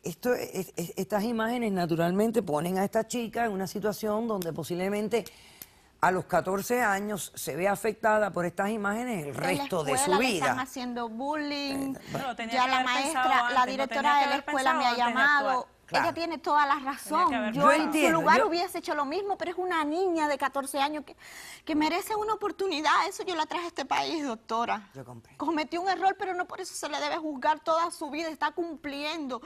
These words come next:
Speaker 2: Y yo me estoy encargando de que eso suceda también.
Speaker 1: Te entiendo perfectamente bien. Eh, ¿cómo respondes, Andreina?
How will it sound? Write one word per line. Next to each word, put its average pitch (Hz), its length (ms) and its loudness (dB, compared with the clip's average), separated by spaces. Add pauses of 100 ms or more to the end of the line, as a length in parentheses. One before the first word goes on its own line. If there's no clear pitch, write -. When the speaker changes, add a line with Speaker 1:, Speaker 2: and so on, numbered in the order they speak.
(200)
Speaker 2:
Y 269 120 -2
yo 311 220 2
me 370 60 -2
estoy 320 180 -6
encargando 254 640 -4
de 240 100 -8
que 247 80 -12
eso 247 140 -12
suceda - 420 -10
también. 233 560 -8 (400)
Speaker 1:
Te 143 80 -16
entiendo 147 340 -14
perfectamente 120 640 -16
bien. - 160 -20 (1600)
Eh, 175 920 4 (180)
¿cómo 233 220 -2
respondes, 220 480 -6
Andreina? 147 600 -8